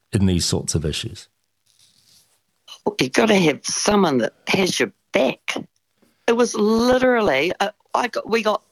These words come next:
Speaker 2: sixty-five thousand dollars back. They refunded it and they, um, and we swapped case officers. But
Speaker 1: So, so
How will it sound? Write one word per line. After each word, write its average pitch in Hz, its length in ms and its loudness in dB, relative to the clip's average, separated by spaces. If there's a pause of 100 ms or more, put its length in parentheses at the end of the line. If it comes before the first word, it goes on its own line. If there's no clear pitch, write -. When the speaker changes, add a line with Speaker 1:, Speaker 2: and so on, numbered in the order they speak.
Speaker 2:
sixty-five - 600 -4
thousand 143 400 -2
dollars 123 280 -2
back. 139 280 -4
They 147 140 -2
refunded 147 580 -2
it 104 340 -4 (160)
and 135 520 -2 (600)
they, 139 640 2 (100)
um, 123 500 -2 (320)
and 156 140 0
we 143 60 0
swapped - 360 -4
case 147 300 -2
officers. 110 640 -6 (680)
But 175 220 0 (220)
Speaker 1:
So, 131 260 0
so 165 300 2